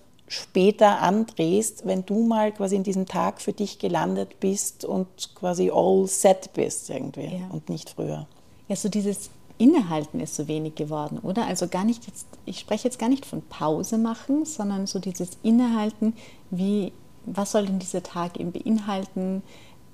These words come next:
Speaker 2: Was, was steht vielleicht an, an großen oder kleinen, ähm, vielleicht auch Terminen, die wichtig sind? So diese, wie du, du hast das eh ge-, ähm, Ausrichtung genannt. Sich selber so diese
Speaker 1: Ja.
Speaker 2: Haltung, hm,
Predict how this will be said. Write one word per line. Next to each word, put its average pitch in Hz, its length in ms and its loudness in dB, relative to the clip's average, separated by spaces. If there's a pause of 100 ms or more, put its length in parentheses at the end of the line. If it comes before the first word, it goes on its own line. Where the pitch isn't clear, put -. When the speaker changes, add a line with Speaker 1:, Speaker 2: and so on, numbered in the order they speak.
(340)
Speaker 2:
Was, - 500 -4
was 185 140 -4
steht 254 200 0
vielleicht 202 360 -2
an, 180 240 -2
an 175 180 -4
großen 180 400 -2
oder 180 160 -6
kleinen, 165 800 -6
ähm, 160 360 -6 (140)
vielleicht 190 300 -2
auch - 60 -14
Terminen, 214 500 4
die 190 140 -2
wichtig 185 360 -6
sind? 185 380 -2 (400)
So - 220 -4
diese, 190 420 2
wie 202 60 -2
du, 208 100 -2
du 214 60 -6 (200)
hast 214 140 -4
das 220 100 -6
eh 208 100 -4
ge-, - 100 -6 (100)
ähm, 175 300 -4
Ausrichtung 170 580 0
genannt. - 460 -10 (240)
Sich - 180 -10
selber 208 400 2
so 196 200 -6
diese 196 120 0
Speaker 1:
Ja. 180 200 2
Speaker 2:
Haltung, 202 480 -2 (560)
hm, - 340 -6